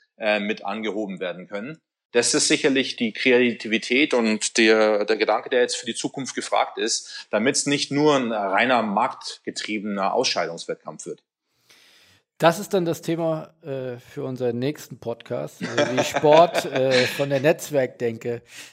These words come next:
Speaker 2: lernen kann. Vielen, vielen Dank. Äh, ich meine, du weißt, wovon du sprichst. Du warst, wie ich auch nachgeguckt habe, zwischenzeitlicher Weltrekord Frisbee-Weitwerfer. Ist das richtig?
Speaker 1: Das ist, äh, schon eine kleine Zeit lang her, als ich noch ein bisschen flexibler und fitter war.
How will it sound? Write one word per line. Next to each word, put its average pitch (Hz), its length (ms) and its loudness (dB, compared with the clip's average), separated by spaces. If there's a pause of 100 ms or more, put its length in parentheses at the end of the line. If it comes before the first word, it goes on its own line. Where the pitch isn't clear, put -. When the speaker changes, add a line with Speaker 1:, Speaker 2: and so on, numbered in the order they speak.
(100)
Speaker 2:
lernen 120 300 -2
kann. 131 260 0
Vielen, 202 300 0
vielen 190 240 -2
Dank. 156 340 2
Äh, 156 300 -4
ich 151 80 -4
meine, 156 160 0
du 165 280 0
weißt, 165 280 4
wovon 175 240 0
du 170 100 -2
sprichst. - 320 -8
Du 170 80 -8
warst, 156 300 2 (440)
wie 165 140 -4
ich - 160 -6
auch 160 160 4
nachgeguckt 180 560 -2
habe, 165 180 0 (160)
zwischenzeitlicher 165 720 -2
Weltrekord 185 1000 0 (380)
Frisbee-Weitwerfer. 147 1700 -2 (520)
Ist 139 100 -20
das 131 140 -6
richtig? 165 340 -6 (960)
Speaker 1:
Das 120 160 4
ist, - 360 -2
äh, 117 260 8
schon 110 240 -2
eine 107 140 0
kleine 123 340 -2
Zeit 120 300 0
lang 117 160 -2
her, 117 160 2
als 120 120 2
ich 123 120 -4
noch 131 120 -2
ein 127 60 -8
bisschen 117 320 -8
flexibler 123 720 0
und 104 100 -6
fitter 104 340 2
war. 127 300 2